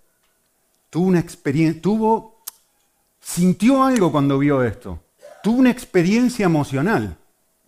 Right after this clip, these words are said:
Al ver a este hombre postrado, pidiéndole siendo consciente de su deuda, tuvo una experiencia emocional que le generó algo. Y el texto dice, tuvo compasión.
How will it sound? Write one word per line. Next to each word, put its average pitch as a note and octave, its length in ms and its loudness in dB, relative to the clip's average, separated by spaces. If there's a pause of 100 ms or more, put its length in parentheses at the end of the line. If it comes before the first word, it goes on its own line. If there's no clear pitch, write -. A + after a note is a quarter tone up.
(880)
Al B2 140 -6
ver G3+ 140 6
a - 20 4
este A3 260 0
hombre A3+ 300 4
postrado, E3+ 720 -2
pidiéndole G#3 840 0 (600)
siendo A3 480 0
consciente E3 640 -2
de C3+ 100 0
su C#3 200 -4
deuda, D#3+ 480 2
tuvo A#3 160 2
una B3 120 4
experiencia G#3 680 -2
emocional E3+ 400 -2
que G3+ 80 -4
le E3+ 80 -2
generó E3 380 -2
algo. G#2+ 340 -4 (960)
Y A#2+ 80 -4
el A#2+ 120 -4
texto G3 360 0
dice, F3+ 340 -4
tuvo A3 480 -4
compasión. C#3+ 960 -6